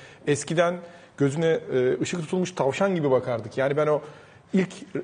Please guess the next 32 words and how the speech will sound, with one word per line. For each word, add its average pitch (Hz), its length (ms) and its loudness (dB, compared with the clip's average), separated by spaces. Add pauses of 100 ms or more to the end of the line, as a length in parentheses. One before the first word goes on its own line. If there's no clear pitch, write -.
e, 147 100 6
renkli 143 600 4
izlediğim, 139 580 0 (320)
e, 127 300 4
karşılaşmayı 143 720 2
hatırlıyorum. 123 400 0
O 113 40 -4
Dünya 143 320 4
Kupası'dır 127 540 0
işte, 120 360 -2
seksen 143 340 -4
iki 147 140 -4
Dünya 143 220 2
Kupası 139 360 0
olması 123 320 2
lazım. 123 300 2 (460)
Hani 107 120 -8
o 127 120 4
zaman 160 300 4 (380)
o 165 80 4
maçları 180 480 2
beş 185 220 6
bin 185 120 2
kere 175 180 4
falan 190 240 4
izlemişizdir 123 640 -2
tekrar 123 300 2
tekrar. 131 300 0
Şimdi 196 500 0
bir 220 100 4
maçın 254 260 4
içerisinde 190 680 0